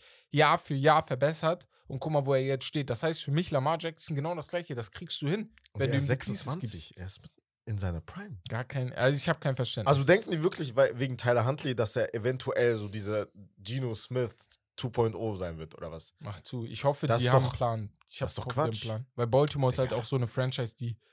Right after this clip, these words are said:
Speaker 1: steht richtig im Mittelpunkt. Ne? Man kennt die Franchise und ich, die muss halt immer oben mit dabei sein, also immer im Gespräch sein. Ich hoffe, die haben da auf jeden Fall einen Plan. Micah Parsons hat in einem Interview, das ist ganz witzig, seinen Fußfetisch <laughs>
Speaker 2: Oh mein Gott.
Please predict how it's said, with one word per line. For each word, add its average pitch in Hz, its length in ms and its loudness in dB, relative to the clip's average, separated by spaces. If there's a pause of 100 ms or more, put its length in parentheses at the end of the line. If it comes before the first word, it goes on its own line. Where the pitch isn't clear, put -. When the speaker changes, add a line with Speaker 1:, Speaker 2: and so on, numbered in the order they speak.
(420)
Speaker 1:
steht 117 380 -2
richtig 131 300 -2
im 107 80 0
Mittelpunkt. 120 500 -2
Ne? 123 80 0
Man 110 160 -2
kennt 131 240 -2
die 127 60 -4
Franchise 101 500 -6
und 104 60 -6
ich, - 180 -10
die - 80 -6
muss 117 240 2
halt 110 220 -4
immer 123 380 2
oben 101 260 -4
mit 98 140 -6
dabei 92 260 -4
sein, 90 160 -10
also 101 200 -6
immer 113 360 -4
im 110 120 -6
Gespräch 117 440 -6
sein. 135 240 -4 (560)
Ich - 100 -14
hoffe, 117 160 0
die 113 140 0
haben 113 120 0
da 110 80 4
auf 104 120 0
jeden 113 120 -6
Fall 110 120 -8
einen 104 100 -8
Plan. 135 240 -2 (220)
Micah 180 280 4
Parsons 202 540 4 (220)
hat 160 180 -2
in 180 80 0
einem 170 100 -2
Interview, 170 320 0
das 156 140 2
ist - 60 -8
ganz 139 180 0
witzig, 160 300 -4
seinen 135 180 0
Fußfetisch 143 880 -4
<laughs> - 380 -12
Speaker 2:
Oh 92 200 0
mein - 260 0
Gott. - 460 -8